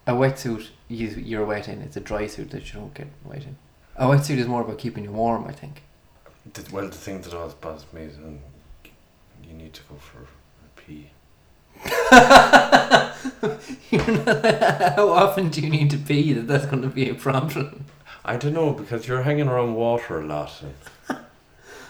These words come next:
Speaker 1: Has, uh, this ever become an issue before?
Speaker 2: It was something I wasn't happy about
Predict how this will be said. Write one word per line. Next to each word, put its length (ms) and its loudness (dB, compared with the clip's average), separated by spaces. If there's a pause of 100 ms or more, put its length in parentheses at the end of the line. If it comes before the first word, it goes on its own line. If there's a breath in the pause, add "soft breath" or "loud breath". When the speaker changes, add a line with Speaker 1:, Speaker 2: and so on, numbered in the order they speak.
(200 loud breath)
Speaker 1:
Has, 320 0
uh, 480 -6
this 180 0
ever 400 2 (120)
become 240 -4
an 80 -2
issue 240 -4
before? 480 -6 (400)
Speaker 2:
It 120 -14
was 140 -8
something 340 -4
I 100 -2
wasn't 360 -6
happy 300 -8
about 260 -6